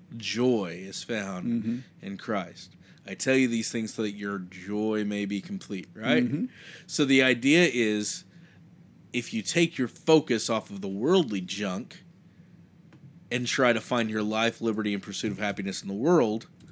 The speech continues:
Speaker 2: Right.
Speaker 1: then, and move it to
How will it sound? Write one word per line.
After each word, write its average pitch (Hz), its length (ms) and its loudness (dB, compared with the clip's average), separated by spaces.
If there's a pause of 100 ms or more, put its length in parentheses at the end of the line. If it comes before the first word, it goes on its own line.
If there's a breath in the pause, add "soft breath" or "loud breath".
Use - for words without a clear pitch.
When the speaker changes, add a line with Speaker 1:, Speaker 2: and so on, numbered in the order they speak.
(220 loud breath)
Speaker 2:
Right. - 260 -6 (480)
Speaker 1:
then, 113 840 4 (500)
and 117 240 2
move 139 260 8
it 117 180 0 (120)
to 107 560 2